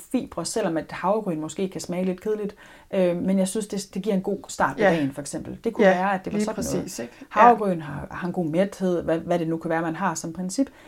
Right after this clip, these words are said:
Speaker 1: Og det er derfor, det hedder et fleksibelt forhold til mad. Fordi man har måske nogle gode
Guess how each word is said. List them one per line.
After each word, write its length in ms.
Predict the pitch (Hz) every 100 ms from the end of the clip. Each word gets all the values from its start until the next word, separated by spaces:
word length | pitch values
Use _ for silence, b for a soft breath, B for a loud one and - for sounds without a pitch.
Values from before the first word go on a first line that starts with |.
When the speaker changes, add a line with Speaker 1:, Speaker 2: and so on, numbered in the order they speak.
| B -
Speaker 1:
Og 100 | 190
det 100 | 226
er 40 |
derfor, 100 | 196
det 80 | 185
hedder 140 | 190
et 60 | -
fleksibelt 480 | 226 - 339 233 -
forhold 300 | 160 156 -
til 140 | -
mad. 160 | - 139
Fordi 300 | - 196 202
man 100 | 190
har 160 | 190 233
måske 260 | 170 - 202
nogle 160 | 165
gode 240 | 175 220